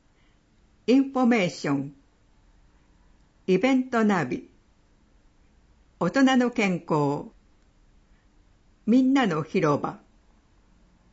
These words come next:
暮らしのガイドズームアップ。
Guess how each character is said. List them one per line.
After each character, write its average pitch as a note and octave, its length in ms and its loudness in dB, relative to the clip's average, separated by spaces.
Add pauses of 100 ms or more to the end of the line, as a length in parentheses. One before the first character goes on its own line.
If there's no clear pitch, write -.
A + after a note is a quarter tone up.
(640)
暮 A3 180 -2
ら C#4+ 80 -2
し C#4 140 -8
の C#4 200 0
ガ C4+ 200 -2
イ G3 140 -4
ド C#3+ 360 -4
ズ F3+ 140 -2
ー F#3+ 160 4
ム F3 120 0
ア E3 100 0
ッ E3 60 -8 (200)
プ。 - 220 -8